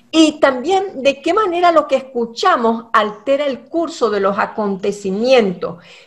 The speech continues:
inclusive de mis propios acontecimientos, de lo que yo voy a hacer en función de lo que estoy escuchando. Porque si tengo un colador,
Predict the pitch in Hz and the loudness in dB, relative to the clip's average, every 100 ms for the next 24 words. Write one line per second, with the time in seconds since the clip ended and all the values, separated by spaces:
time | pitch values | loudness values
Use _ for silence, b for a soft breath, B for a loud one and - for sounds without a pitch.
0 | - 294 269 269 359 415 349 277 - - | -2 0 0 -2 0 2 2 0 -2 0
1 | 320 494 294 247 220 214 202 202 202 202 | 4 4 2 2 2 0 -2 -6 -4 0
2 | 226 214 185 190 185 226 226 240 196 294 | 2 2 0 -2 4 4 4 -4 -8 -6
3 | 381 370 320 240 - - 339 247 180 170 | -4 -2 -2 -4 -6 -2 -2 -2 -10 -16
4 | _ _ _ _ - 269 247 247 240 277 | _ _ _ _ 0 0 2 -4 0 0
5 | 269 269 254 220 - _ 370 285 214 - | 4 2 2 -2 -6 _ 2 2 0 -2
6 | 180 - 185 170 175 170 - b b b | -6 -2 -2 -2 -6 -10 -14 b b b
7 | _ 269 233 233 240 220 - _ - - | _ 2 2 0 0 0 -4 _ -20 -12
8 | 214 233 233 269 339 320 330 320 330 302 | -6 -2 -2 -2 -4 -4 2 4 6 6
9 | 208 180 | 6 4